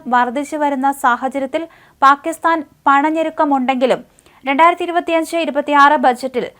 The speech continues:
പ്രതിരോധ ചെലവിൽ പതിനെട്ട് ശതമാനം വർധനവ് അംഗീകരിച്ചിരിക്കുകയാണ്. വർദ്ധിച്ചു വരുന്ന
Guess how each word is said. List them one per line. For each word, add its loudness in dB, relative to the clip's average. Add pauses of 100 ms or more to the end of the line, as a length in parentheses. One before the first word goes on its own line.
(220)
പ്രതിരോധ 2 (120)
ചെലവിൽ -2 (100)
പതിനെട്ട് 0
ശതമാനം 0
വർധനവ് 0 (240)
അംഗീകരിച്ചിരിക്കുകയാണ്. -4 (720)
വർദ്ധിച്ചു 2
വരുന്ന 4